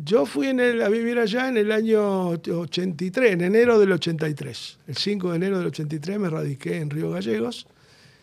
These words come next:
Y bueno, al poquito tiempo se abrió la etapa política, eran las elecciones de ese año, y Néstor abre una unidad básica a media cuadra de mi casa. Menos de media cuadra, lo que pasa es que había una avenida de por medio,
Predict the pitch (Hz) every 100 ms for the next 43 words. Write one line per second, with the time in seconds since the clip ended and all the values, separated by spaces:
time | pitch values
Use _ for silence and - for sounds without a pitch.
0 | _ _ _ - 226 285 262 226 - 254
1 | 220 320 269 220 311 294 285 294 285 214
2 | 175 143 156 165 190 185 175 156 180 180
3 | 185 277 262 214 185 165 160 156 143 143
4 | 156 285 202 185 180 254 233 240 277 277
5 | 185 240 233 262 247 254 269 302 294 202
6 | 226 226 233 240 247 285 233 240 233 -
7 | - _ _ 170 202 202 175 196 170 160
8 | 139 - 113 - _ _ _ _ _ _
9 | _ - - - - _ _ _ _ -
10 | _ _ _ _ - - - - 240 190
11 | 185 185 180 185 165 175 208 214 208 214
12 | 185 185 202 190 170 170 175 165 135 127
13 | 127